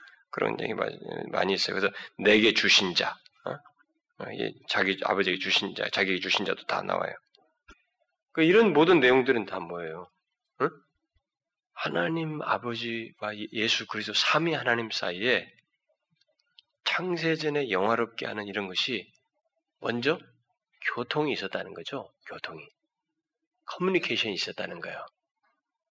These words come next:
근데 그 커뮤니케이션이 있었다는 것을 누가 다 잘 보여주냐? 구약에는 이렇게 상세하게 그런 것을,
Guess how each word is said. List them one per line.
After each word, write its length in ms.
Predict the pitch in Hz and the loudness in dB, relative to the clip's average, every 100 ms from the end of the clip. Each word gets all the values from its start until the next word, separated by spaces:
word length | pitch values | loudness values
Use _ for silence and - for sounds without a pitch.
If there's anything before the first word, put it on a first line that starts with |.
| _ | _
근데 220 | - 143 | -2 0
그 100 | 143 | 2
커뮤니케이션이 960 | - 196 220 220 202 175 165 165 160 143 | 2 4 6 6 6 4 4 6 6 4
있었다는 720 | 147 135 180 - 165 165 160 | 2 2 2 6 6 8 6
것을 360 | 165 156 240 269 - - - - _ _ _ - - _ _ _ _ _ _ _ _ - | 6 6 4 2 -4 -20 -20 -20 _ _ _ -20 -20 _ _ _ _ _ _ _ _ 2
누가 320 | 147 190 214 | 6 6 6
다 180 | - - | 6 6
잘 280 | - 147 143 | 6 6 4
보여주냐? 600 | 113 107 113 95 110 80 - - - _ - | 4 2 2 2 2 2 -2 -16 -20 _ -2
구약에는 500 | 139 185 175 190 160 | 6 8 10 8 8
이렇게 240 | 139 - | 6 2
상세하게 720 | - 254 285 285 202 160 - - - | 4 6 6 6 4 4 2 -4 -14
그런 240 | - 165 180 | 4 8 8
것을, 360 | 170 214 214 | 8 4 2